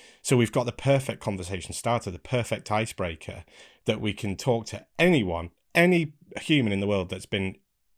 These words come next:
in some way affected by covid nineteen. We have the ability to talk to them. So I think that's really beneficial to people in either a leadership position or even just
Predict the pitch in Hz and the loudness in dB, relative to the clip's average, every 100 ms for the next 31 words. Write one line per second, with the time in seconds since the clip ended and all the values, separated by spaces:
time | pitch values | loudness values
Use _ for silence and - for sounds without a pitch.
0 | - 104 - 143 123 113 101 90 - 101 | -10 -8 -2 0 2 2 0 -2 -4 -6
1 | - 95 87 92 87 87 _ - _ _ | -6 -10 -4 -4 -2 -4 _ -20 _ _
2 | _ - 101 90 90 87 - 90 87 95 | _ 0 0 0 -4 -6 -4 -6 -6 -16
3 | _ _ _ _ _ _ _ _ 117 117 | _ _ _ _ _ _ _ _ 2 2
4 | 107 101 104 101 104 - - 95 90 92 | 4 2 0 -2 -8 -10 -4 -4 -4 -12
5 | 85 90 _ - - - 117 165 170 104 | -12 -14 _ -20 -4 4 4 6 2 0
6 | - - _ - 104 _ 123 139 123 92 | -4 -12 _ -16 -16 _ 2 2 4 0
7 | 87 95 - 90 - 127 - 107 107 98 | 0 -4 -6 -8 -6 -4 -2 -2 -2 -6
8 | - 107 101 95 98 - - - _ _ | -4 -2 -2 -2 -4 -8 -20 -20 _ _
9 | _ - 104 98 101 98 98 98 - _ | _ 2 2 2 0 0 0 -4 -8 _
10 | - - _ _ - - 101 107 123 107 | -20 -20 _ _ -12 -4 -2 0 0 0
11 | 110 98 95 87 - 87 85 - 117 107 | -4 -6 -10 -8 -8 -10 -12 -8 -2 2
12 | 110 113 104 101 - | 2 0 -2 -2 -6